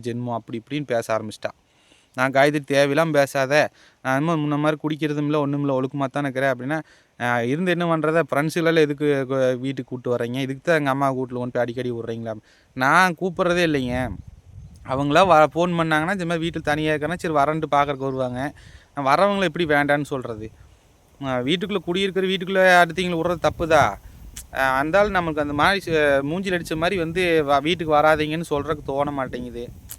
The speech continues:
அ, ம-, சரி ஏதாவது நினச்சிக்குவாங்க அப்படின்ட்டு, சரி சும்மா வந்தாங்க, பேசினாங்க, சாப்பிட்ட போனோம், அவ்வளோதான். இதுல என்ன பெரிய பெ-, தப்பு கண்டுபிடிச்சிட்டாங்கன்னு தெரியல. சரி அது பேசி முடிச்சாச்சு, போயாச்சு.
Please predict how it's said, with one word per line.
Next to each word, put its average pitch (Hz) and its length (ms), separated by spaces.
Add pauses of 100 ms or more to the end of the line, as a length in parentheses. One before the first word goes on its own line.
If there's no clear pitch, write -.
(480)
அ, 127 80 (480)
ம-, 123 220 (160)
சரி 143 200
ஏதாவது 147 320
நினச்சிக்குவாங்க 139 480
அப்படின்ட்டு, 131 400
சரி 175 220 (420)
சும்மா 185 340
வந்தாங்க, 196 500 (100)
பேசினாங்க, 190 460
சாப்பிட்ட 175 440
போனோம், 160 280
அவ்வளோதான். 151 360
இதுல 147 140
என்ன 180 300
பெரிய 175 300 (100)
பெ-, 160 120
தப்பு 147 260
கண்டுபிடிச்சிட்டாங்கன்னு 143 800
தெரியல. 123 320 (580)
சரி 147 180
அது 165 180
பேசி 175 320
முடிச்சாச்சு, 151 420
போயாச்சு. 123 400